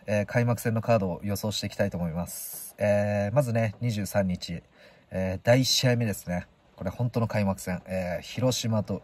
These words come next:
浦和レッズ。いや、新しいね、スタジアムも気になります。これはね、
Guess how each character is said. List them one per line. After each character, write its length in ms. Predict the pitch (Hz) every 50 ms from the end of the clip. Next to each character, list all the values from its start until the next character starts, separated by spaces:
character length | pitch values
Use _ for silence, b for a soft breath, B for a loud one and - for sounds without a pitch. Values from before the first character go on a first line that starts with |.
| - -
浦 180 | 113 110 107 104
和 80 | 101
レ 80 | 101 95
ッ 60 | 95 - -
ズ。 240 | - - - - - _ B B B B B B B B B B B B B B - - - - - - - - - - 104
い 40 |
や、 200 | 110 117 113 98 -
新 120 | 135 131
し 180 | 131 - - 135
い 40 | 110
ね、 120 | 113 110
ス 120 | - -
タ 60 | 120 117
ジ 140 | 101 104
ア 40 | 98
ム 60 | 90
も 60 | 90 85
気 160 | - - 110
に 80 | 107
な 80 | 101 101
り 80 | 98 95
ま 80 | 95
す。 160 | 92 - -
こ 140 | - - 120
れ 100 | 120 123
は 160 | 123 123 120
ね、 220 | 113 104 117 107